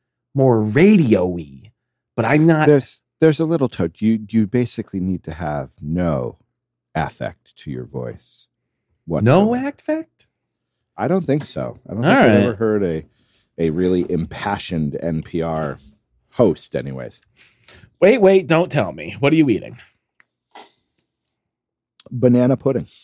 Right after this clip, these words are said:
Speaker 1: I said, "Don't tell me."
Speaker 2: Oh, sorry.
Speaker 1: That's okay. Uh, banana pudding, is it good? It looks good. I
Speaker 2: And
Speaker 1: mean
Speaker 2: by, and by that, I mean, when we used to go down to North Carolina to see family,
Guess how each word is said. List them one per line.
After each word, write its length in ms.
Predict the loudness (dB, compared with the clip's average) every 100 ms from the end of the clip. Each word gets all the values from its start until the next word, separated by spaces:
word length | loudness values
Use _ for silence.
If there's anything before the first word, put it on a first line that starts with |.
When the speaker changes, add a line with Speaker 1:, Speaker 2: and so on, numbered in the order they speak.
| _
Speaker 1:
I 120 | -2
said, 360 | 2 2 2 2
"Don't 380 | 2 4 2 0
tell 320 | 2 4 4
me." 360 | 2 -2 -6 -14 -12
Speaker 2:
Oh, 160 | -12 -12
sorry. 400 | -10 -8 -6 -8 -10
Speaker 1:
That's 200 | -4 0
okay. 340 | 2 2 2 0 _ 0
Uh, 220 | 2 2
banana 380 | 2 4 4 4
pudding, 260 | 4 4
is 120 | 4
it 60 | 2
good? 300 | 2 2 2
It 60 | -2
looks 200 | -4 -2
good. 380 | 0 0 -4 -8
I 40 |
Speaker 2:
And 100 | -2 2
Speaker 1:
mean 80 | 2
Speaker 2:
by, 220 | 2 0 -6 -10
and 120 | -2 0
by 180 | 2
that, 220 | 2 2 2
I 120 | 2
mean, 420 | 2 2 2 -2 -10 _ _ _ _ _ _ _
when 180 | -6 -2
we 140 | 0 2
used 260 | 0 0
to 60 | -4
go 160 | 0
down 180 | 0 0
to 60 | -2
North 220 | -4 -6
Carolina 460 | -6 -6 -4 -6 -8
to 120 | -10
see 180 | -12 -12
family, 500 | -2 0 0 -4